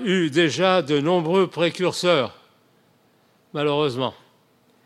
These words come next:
Jésus-Christ ne vient pas de la mer des nations,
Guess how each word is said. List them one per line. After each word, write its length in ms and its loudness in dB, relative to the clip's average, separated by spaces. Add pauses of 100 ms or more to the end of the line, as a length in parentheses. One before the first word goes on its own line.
(960)
Jésus-Christ 760 0
ne 240 0
vient 260 0
pas 240 0
de 100 -2
la 160 2
mer 360 2
des 140 2
nations, 580 0